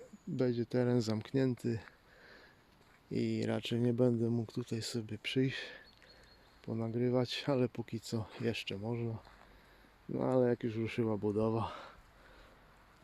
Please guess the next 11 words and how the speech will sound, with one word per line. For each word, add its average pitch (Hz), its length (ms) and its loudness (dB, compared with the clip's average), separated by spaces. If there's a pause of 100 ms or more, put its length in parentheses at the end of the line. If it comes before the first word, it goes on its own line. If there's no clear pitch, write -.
(1600)
no 110 300 0
to 95 220 -4 (1500)
także 143 380 8
tak 120 340 4
mówię, 113 260 0
dzień 143 180 2
dobry. 156 420 8 (1400)
O 120 140 -2
poranku 131 600 2
pięknym, 143 680 6 (1200)
jesiennym, 135 720 4